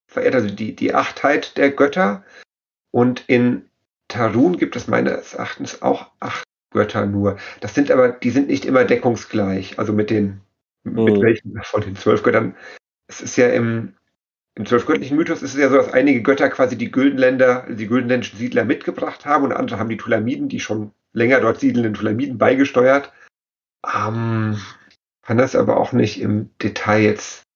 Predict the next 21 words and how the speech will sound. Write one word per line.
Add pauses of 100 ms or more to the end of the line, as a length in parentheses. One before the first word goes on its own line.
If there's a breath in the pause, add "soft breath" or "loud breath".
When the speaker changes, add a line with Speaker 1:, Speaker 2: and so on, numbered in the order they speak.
(140)
Speaker 1:
klären,
aber
ich
meine, (680)
dass
es,
ähm, (420)
ja,
also
so
gewisse
Überschneidungen
gibt
jeweils
bei
den, (200)
bei
den
Gottheiten
der (300)
verschiedenen